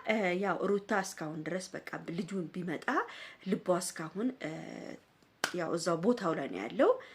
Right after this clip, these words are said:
እ፣ መመለስ የምትፈልግም አትመስልም ስትታይ። እ፣ ያው እያፌዘችበት ነው። ምንም ብዙም ቦታ አልሰጠችውም ለአብርሃም።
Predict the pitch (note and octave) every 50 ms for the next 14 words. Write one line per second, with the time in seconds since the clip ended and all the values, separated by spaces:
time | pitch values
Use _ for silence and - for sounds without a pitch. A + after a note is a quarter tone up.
0 | - - - - - E3+ E3+ E3 E3 E3 E3 F#3 F#3 F3+ F3+ F3 F3 F3 F3 F3+
1 | F#3+ F3+ F3 - - - G#3+ F3 E3+ F3 E3+ F#3+ F#3 F3 D#3+ E3+ - F3+ D#3+ D#3+
2 | D#3+ - E3+ E3 D#3+ - D#3+ - - - - - G3 G#3 B3+ C#4+ D4 - - -
3 | - - - - D#3 E3 F3 E3+ E3+ F3 E3+ E3 E3+ E3+ E3+ E3+ D#3+ D#3+ - E3+
4 | E3 F3 F3 - - F3+ E3 E3+ F3 E3+ - E3+ E3 E3 E3+ E3 E3 E3+ E3+ E3+
5 | D#3+ D3+ F3+ D#3+ E3+ F3+ F3 E3+ D#3+ E3+ E3+ - F3 E3+ E3+ - E3+ D#3+ - -
6 | E3 - - E3+ D3+ D#3+ D#3+ D#3 D#3 D#3 D#3+ D#3+ - B3 F#4